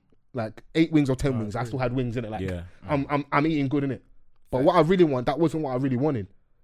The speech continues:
Speaker 1: So
Speaker 4: Mm.
Speaker 1: now we get more
Speaker 2: Yeah.
Speaker 1: focus on that. You got guys doing trap mash because they wanna
Speaker 3: Yeah.
Speaker 1: defend the, the
Speaker 3: Man are
Speaker 1: statue
Speaker 3: doing
Speaker 1: and
Speaker 3: the
Speaker 1: that.
Speaker 3: trap, <laughs> man,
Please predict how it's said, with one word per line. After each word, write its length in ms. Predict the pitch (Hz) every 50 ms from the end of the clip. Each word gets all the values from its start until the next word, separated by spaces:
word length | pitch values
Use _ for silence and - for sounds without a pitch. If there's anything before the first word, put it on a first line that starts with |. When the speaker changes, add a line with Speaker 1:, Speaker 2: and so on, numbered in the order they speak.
| _ _
Speaker 1:
So 100 | - -
Speaker 4:
Mm. 40 | 131
Speaker 1:
now 100 | 139 151
we 80 | 151 143
get 140 | 135 147 127
more 120 | 139 143 131
Speaker 2:
Yeah. 60 | -
Speaker 1:
focus 220 | 165 151 139 - 139
on 40 |
that. 80 | 131 120
You 60 | 123
got 160 | 123 139 113
guys 200 | 107 135 131 127
doing 180 | 117 135 127 123
trap 220 | - - 143 -
mash 220 | 127 143 - - -
because 180 | 120 95 -
they 80 | - 120
wanna 140 | - - -
Speaker 3:
Yeah. 60 | -
Speaker 1:
defend 280 | 104 104 104 - - 101
the, 380 | 123 - 92 - - - - 127
the 160 | - - 143
Speaker 3:
Man 100 | 139 147
are 40 | 147
Speaker 1:
statue 80 | 143 143
Speaker 3:
doing 100 | 139 143
Speaker 1:
and 80 | 131 131
Speaker 3:
the 20 |
Speaker 1:
that. 80 | 127 120
Speaker 3:
trap, 160 | 165 147 -
<laughs> 240 | - 147 - - 160
man, 160 | 160 160 -